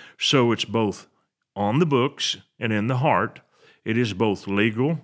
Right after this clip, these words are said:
and vital. Here's what Ephesians two eight and nine say. "For by grace you have been saved through faith, that not of yourselves,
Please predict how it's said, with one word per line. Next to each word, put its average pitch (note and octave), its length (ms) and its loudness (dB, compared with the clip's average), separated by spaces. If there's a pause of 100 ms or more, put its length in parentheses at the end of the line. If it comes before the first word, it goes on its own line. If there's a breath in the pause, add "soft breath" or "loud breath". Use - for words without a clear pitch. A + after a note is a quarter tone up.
(140)
and B2 160 -4
vital. C#3 420 0 (540 soft breath)
Here's G3 340 2
what F3+ 140 2
Ephesians C3 600 0
two D3 360 2
eight A#2+ 320 0
and A#2+ 200 -2
nine F#2+ 440 -2
say. D#2 420 -4 (920)
"For C3 220 2
by G#2+ 180 2
grace B2+ 640 0 (460 soft breath)
you B2+ 280 4
have D#3 160 2
been C3+ 180 0
saved G2 420 0
through D3 300 0
faith, G2 520 -2 (400)
that G#2 220 -4
not G#2+ 320 0
of C3 120 -2
yourselves, G2 760 -4